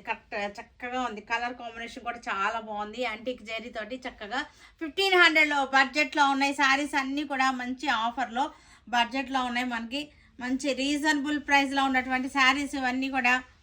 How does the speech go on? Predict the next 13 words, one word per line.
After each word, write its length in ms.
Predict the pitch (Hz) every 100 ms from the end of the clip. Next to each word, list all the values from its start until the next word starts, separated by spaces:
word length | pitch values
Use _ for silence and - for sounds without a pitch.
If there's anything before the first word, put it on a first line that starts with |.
| _ _ _
ఫిఫ్టీన్ 420 | 320 277 349 320 285
హండ్రెడ్లో 360 | 254 240 240 220
ఉన్నాయి 200 | 202 208 208
శారీస్ 320 | 190 185 190 180
అన్నీ 180 | 175 165
కూడా. 140 | - - _ _ _ _ _ _ _ _ _ _ _ _ _ _ _ _ _ _ _ _ _ _ _
డిజైన్ 420 | 254 294 320 311 302
చేంజ్ 240 | 311 294 302
అయింది, 220 | 285 294 349 311
లెవెండర్ 480 | 294 320 320 320 311
కలర్ 240 | 269 220 190
ఇది. 120 | 185 185 - -
ఇది 100 | 233